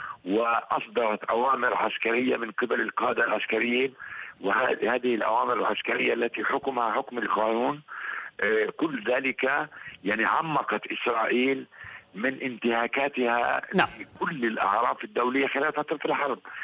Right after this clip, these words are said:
Speaker 1: فبالتالي أنا أعتقد أن المسارات القانونية لم تجدي، لن تجدي. الذي يمكن أن يجدي،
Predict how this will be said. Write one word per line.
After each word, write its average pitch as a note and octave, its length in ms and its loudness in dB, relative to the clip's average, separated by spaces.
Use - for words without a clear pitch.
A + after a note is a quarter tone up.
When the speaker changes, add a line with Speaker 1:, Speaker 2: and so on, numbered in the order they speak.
Speaker 1:
فبالتالي D#3+ 600 2
أنا D3+ 180 2
أعتقد C#3 520 0
أن B2+ 400 2
المسارات B2+ 520 0
القانونية C3 600 0
لم B2+ 140 0
تجدي، G2+ 480 -2
لن C#3 300 0
تجدي. G2+ 500 -2
الذي C#3+ 300 2
يمكن D3+ 400 2
أن D3 140 0
يجدي، D3+ 500 0